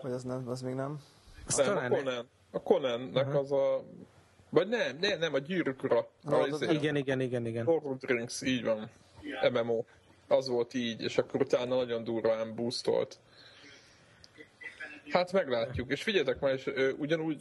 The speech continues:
Speaker 3: de ugyanúgy meg kell venni a játékot, csak free, vagy, ö, mármint a, a nem kell előfizetni, vagy, vagy nem kell megvenni, és nem is
Speaker 2: Hát
Speaker 3: kell
Speaker 2: én csak annyit
Speaker 3: előfizetni.
Speaker 2: tudom, hogy free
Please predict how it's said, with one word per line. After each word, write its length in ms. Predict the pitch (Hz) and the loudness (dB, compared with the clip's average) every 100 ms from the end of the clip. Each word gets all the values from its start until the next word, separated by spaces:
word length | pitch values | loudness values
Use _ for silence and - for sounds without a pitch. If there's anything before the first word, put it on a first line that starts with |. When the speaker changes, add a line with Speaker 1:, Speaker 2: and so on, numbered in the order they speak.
| 180 | 2
Speaker 3:
de 340 | 147 147 147 - | 2 4 0 0
ugyanúgy 260 | 139 156 | 0 0
meg 160 | 151 151 | 0 2
kell 140 | 170 | 2
venni 160 | 165 165 | 2 0
a 40 | |
játékot, 480 | 165 165 165 156 165 | 0 -2 -2 -2 2
csak 180 | 135 123 | 2 0
free, 500 | - 143 139 151 185 185 | -2 0 0 0 -4 -2
vagy, 340 | 139 143 143 143 | 2 2 2 0
ö, 200 | 143 143 - _ - - - _ | 0 -2 -6 _ -20 -20 -20 _
mármint 360 | 131 135 131 139 | 2 2 0 2
a, 280 | 123 123 120 - | 2 0 -4 -4
a 180 | - 123 | -2 0
nem 220 | 135 135 | 0 0
kell 140 | 135 | 0
előfizetni, 600 | 131 139 170 165 156 170 | 0 -2 0 0 0 -2
vagy, 400 | 151 147 143 156 139 | 2 2 2 -4 0
vagy 140 | 139 | 2
nem 160 | 156 147 | 2 0
kell 140 | 127 | 2
megvenni, 440 | 131 135 143 143 143 | 2 0 0 0 -2
és 160 | 139 | 0
nem 260 | 147 120 120 | -2 -2 -6
is 100 | - | -6
Speaker 2:
Hát 100 | 208 | 2
Speaker 3:
kell 120 | 139 | 2
Speaker 2:
én 100 | 131 | 4
csak 180 | 123 - | 0 0
annyit 0 | |
Speaker 3:
előfizetni. 240 | 160 135 - | 0 0 -2
Speaker 2:
tudom, 120 | 143 | -2
hogy 140 | 131 | -2
free 380 | - 151 143 | 0 2 2